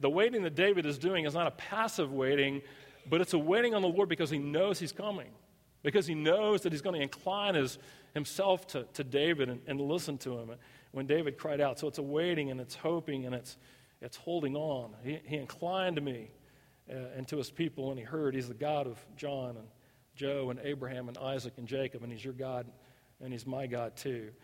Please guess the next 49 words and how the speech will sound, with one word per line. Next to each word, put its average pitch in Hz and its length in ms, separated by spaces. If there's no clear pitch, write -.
Now, 165 120
what 247 140
was 277 120
the - 80
problem? 190 480
What, 226 160
what 226 120
was 190 140
David 175 320
waiting 151 420
for? 117 280
What 254 140
wa-, 277 140
what 254 180
was 269 160
the 185 120
thing 220 220
he 175 80
w-, 151 320
was 139 300
crying 196 480
out 175 160
for 156 120
deliverance 139 480
for? 120 180
What 214 140
was 247 120
he, 185 160
what 254 100
was 202 100
he 175 80
asking? 165 480
What 208 140
was 214 120
his 190 120
situation? 160 760
What 185 180
was 165 160
his, 147 260
uh, 139 100
what 180 200
was 156 180
his 180 260
pit? - 400
Well, 156 400
all 220 220
we 269 100
get 214 340
in, 151 220